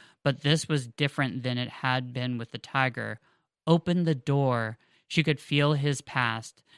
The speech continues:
the eons both he and the dragon had lived flooding through her, threatening to overwhelm the short speck of her life.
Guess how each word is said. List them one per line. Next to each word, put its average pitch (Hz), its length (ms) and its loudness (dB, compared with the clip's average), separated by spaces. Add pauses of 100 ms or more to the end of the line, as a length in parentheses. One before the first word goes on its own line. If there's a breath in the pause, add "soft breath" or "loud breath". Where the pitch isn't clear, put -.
(120)
the 139 180 -4
eons 139 360 2
both 131 260 2
he 147 400 2
and 143 180 0
the 143 60 2
dragon 135 520 0
had 123 200 -4
lived 127 400 -2
flooding 139 680 0
through 135 300 -4
her, 120 200 -4
threatening 131 720 -4
to - 180 -10
overwhelm 131 720 -4
the 117 80 -8
short 135 400 -8
speck - 420 -4
of 117 140 -6
her 123 140 -6
life. 117 480 -4